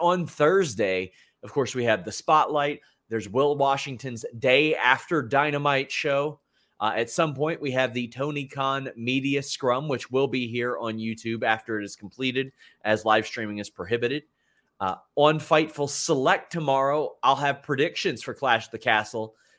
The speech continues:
and All Out with Ella J. That will be up on our main feed on Friday as well. But Thursday night, Joel Pearl and Cresta with the Impact post-show review.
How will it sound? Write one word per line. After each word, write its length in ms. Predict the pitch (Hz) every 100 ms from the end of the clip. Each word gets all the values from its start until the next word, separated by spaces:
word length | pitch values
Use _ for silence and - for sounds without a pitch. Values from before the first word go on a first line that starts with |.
| _ 120
and 180 | 120
All 260 | 123 117 113
Out 200 | 113 117
with 160 | 113 -
Ella 240 | 117 113
J. 300 | 110 120 127
That 140 | 135 123
will 100 | 120
be 160 | 127
up 140 | 120 127
on 140 | 131
our 100 | 117
main 440 | 113 117 117 131 131
feed 520 | - 123 117 123 131
on 200 | 113 110
Friday 500 | 107 127 120 120 117
as 140 | 104 98
well. 360 | 113 127 175 _ _ _ _
But 160 | - -
Thursday 460 | 160 151 131 127
night, 380 | 113 113 151 - _
Joel 320 | 117 139 127
Pearl 520 | - - 151 151 139 -
and 120 | 104
Cresta 460 | - 151 143 160 135
with 160 | 117
the 240 | 113 110 -
Impact 580 | 143 151 143 143 139 - _ _
post-show 460 | 143 139 - 151
review. 520 | 135 135 127 139 139